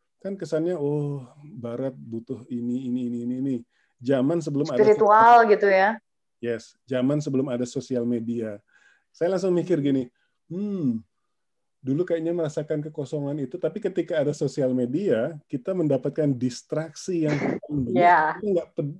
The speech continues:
Speaker 1: nggak peduli lagi sama kekosongan itu.
Speaker 2: Betul.
Speaker 1: Kan kita sudah information overload.
Speaker 2: Betul, betul, betul, betul.
Speaker 1: Itu apa namanya? Itu pikiran eksterna-, pikiran ekstra yang nggak ada di buku itu, tapi saya bisa nangkepnya gara-gara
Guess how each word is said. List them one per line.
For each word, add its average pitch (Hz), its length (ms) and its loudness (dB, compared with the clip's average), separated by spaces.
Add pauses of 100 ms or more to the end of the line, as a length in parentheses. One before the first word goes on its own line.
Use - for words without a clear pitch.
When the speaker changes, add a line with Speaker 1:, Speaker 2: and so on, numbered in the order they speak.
(120)
Speaker 1:
nggak 165 180 -2
peduli 165 300 2
lagi 190 160 0
sama 175 240 2
kekosongan 151 480 0
itu. 123 240 -2 (160)
Speaker 2:
Betul. 165 240 -8
Speaker 1:
Kan 196 180 -6
kita 196 300 -2
sudah 156 400 2
information 156 640 -4
overload. 156 720 0 (1080)
Speaker 2:
Betul, 160 300 -14 (160)
betul, 156 320 -16
betul, - 240 -20
betul. - 580 -20
Speaker 1:
Itu 165 240 -4 (140)
apa 180 100 0
namanya? 160 400 2 (680)
Itu 156 360 -8
pikiran 165 560 0 (680)
eksterna-, 156 720 -6
pikiran 165 400 -2
ekstra - 460 -4
yang 156 160 2
nggak 135 160 0
ada 135 80 -4
di 135 40 -2
buku 127 300 -4
itu, 190 320 -4
tapi 180 340 -4
saya 180 200 -4
bisa 156 200 -4
nangkepnya 151 560 -4
gara-gara 135 560 -2